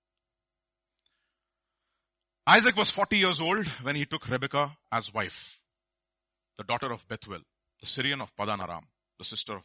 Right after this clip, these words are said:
Laban. Now Isaac pleaded with the Lord for his wife because she was barren, and the Lord granted his plea, and Rebekah his wife conceived.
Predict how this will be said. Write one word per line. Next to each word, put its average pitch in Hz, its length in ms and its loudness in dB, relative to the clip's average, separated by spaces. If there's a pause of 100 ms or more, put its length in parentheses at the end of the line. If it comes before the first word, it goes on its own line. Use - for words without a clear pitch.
Laban. 87 260 -6 (1500)
Now 208 140 4
Isaac 226 360 6
pleaded 208 240 0
with 175 100 -2
the 170 60 0
Lord 151 200 2
for 147 120 -4
his 127 120 -4
wife 127 220 0
because 123 220 -4
she - 120 -6
was 104 120 -8
barren, 104 320 -4
and 156 200 -8
the 151 80 0
Lord 139 360 0
granted 113 360 -2
his - 160 -8
plea, 104 260 -8
and 123 140 -6
Rebekah 110 280 -4
his 101 140 -8
wife 92 180 -6
conceived. - 420 -6